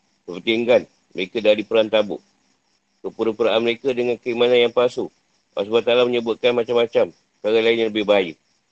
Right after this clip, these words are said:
Iaitu mengolok-olokkan, mengolok-olok mereka terhadap Al-Quran dan mereka lari untuk mendengarkannya.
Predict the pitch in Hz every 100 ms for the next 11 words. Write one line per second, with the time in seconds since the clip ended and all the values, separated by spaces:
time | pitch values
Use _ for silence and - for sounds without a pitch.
0 | _ _ 95 - 127 123 120 123 98 123
1 | 127 95 123 120 113 _ _ 107 127 113
2 | 123 107 120 135 123 107 107 101 107 107
3 | 113 104 104 107 107 110 113 110 101 -
4 | 101 104 101 98 90